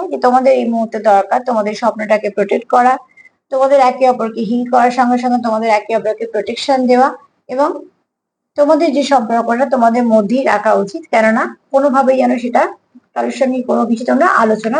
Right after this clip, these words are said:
করো না এই নিয়ে, অন্তত এই মুহূর্তে। আর কি তোমাদের সম্পর্কে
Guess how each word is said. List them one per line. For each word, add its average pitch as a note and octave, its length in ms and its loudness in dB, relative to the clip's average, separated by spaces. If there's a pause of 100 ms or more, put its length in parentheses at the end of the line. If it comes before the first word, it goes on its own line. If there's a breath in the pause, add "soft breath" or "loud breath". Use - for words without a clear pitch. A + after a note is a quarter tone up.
করো G3 220 2
না F#3+ 120 -4
এই E3+ 60 -2
নিয়ে, G#3+ 220 -8 (1600)
অন্তত C4 280 2 (120)
এই B3+ 80 2 (100)
মুহূর্তে। F3+ 400 -2 (2250)
আর B3+ 140 0
কি C#4 180 -2
তোমাদের B3+ 340 2
সম্পর্কে A#3+ 400 0